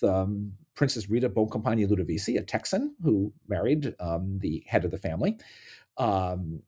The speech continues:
and is now widowed. And, uh, sh-, she and her husband gave me complete access to everything. I mean, the entire house, its archive, um, uh, which was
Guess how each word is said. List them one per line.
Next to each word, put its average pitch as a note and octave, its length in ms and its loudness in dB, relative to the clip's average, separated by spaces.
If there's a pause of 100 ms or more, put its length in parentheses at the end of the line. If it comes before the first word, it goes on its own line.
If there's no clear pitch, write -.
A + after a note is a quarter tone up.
(100)
and G2 220 2
is - 120 -2
now E2 140 2
widowed. F2 380 0 (460)
And, A#2 720 0
uh, A2 320 2 (160)
sh-, - 220 -10 (360)
she D3+ 260 2
and D3 80 2
her A#2 100 -4
husband D#3 420 -2
gave A2 240 2
me G#2 320 -2 (160)
complete F#3+ 600 0 (640)
access - 420 0
to G2+ 260 4 (460)
everything. A#2 500 2
I A2+ 60 -2
mean, A2+ 100 4
the G#2 60 4
entire A#2+ 340 2
house, C3 440 0
its - 240 -2
archive, B2 680 0 (120)
um, F2+ 560 0 (120)
uh, F#2 120 -2
which F#2+ 280 0
was E2 400 0